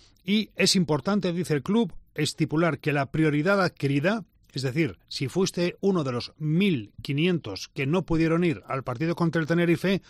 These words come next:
caduca este fin de semana. Es decir,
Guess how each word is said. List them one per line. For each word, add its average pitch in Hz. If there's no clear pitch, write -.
caduca 180
este 196
fin 170
de 160
semana. 139
Es 147
decir, 139